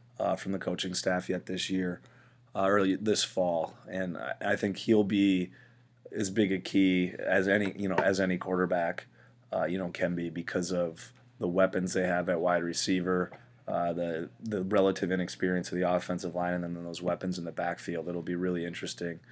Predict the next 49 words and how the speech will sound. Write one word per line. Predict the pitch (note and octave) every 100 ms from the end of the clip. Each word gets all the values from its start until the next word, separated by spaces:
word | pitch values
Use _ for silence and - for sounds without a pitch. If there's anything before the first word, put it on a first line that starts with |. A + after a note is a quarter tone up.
| - - - -
uh, | F#2 E2
to | D#2+ G2
see | - - G#2 G2 F#2+
how | F#2 G2 F#2
he | F#2+ F2+ F2 -
kinda | G2 F#2+
coalesces | F2+ - G2 F#2 F#2 F#2+ F#2
as | F2+ D#2+
the | E2+ D#2+ -
unquestioned | G2 F#2 G2 F#2 - E2+
starter, | - F2+ F2+ F2 F2+ - - - - -
um, | E2 D#2+ D#2+
and | F2
a | F2
guy | F2 F2
that, | F2 E2+ - -
you | A#2
know, | F#2+
has | F#2 F2+
showed | - F#2 F#2
flashes | - F2+ F2 F#2+
of | F#2
that | F2+ F2
high-end | F#2 F#2 F2
talent, | F2+ F2+ F2+
like | E2 E2
I | E2
said, | - F#2+ F2+ - - - - -
about | F#2 F#2 F#2 -
those | F#2 -
two | -
running | F2+ E2 F2+
backs, | F#2 E2 - -
to |
see | F2 G2
how | F2
that | E2+ E2+ F2+
all | E2
works. | D#2+ D#2+ - - - - -
And | A#2+
I | A#2
think, | A#2+ A2+
you | A#2
know, | G#2+
when | G#2+
you | G#2+
look | G#2+ G#2+
at | G2+ F2+
Park, | - G#2 G2+ -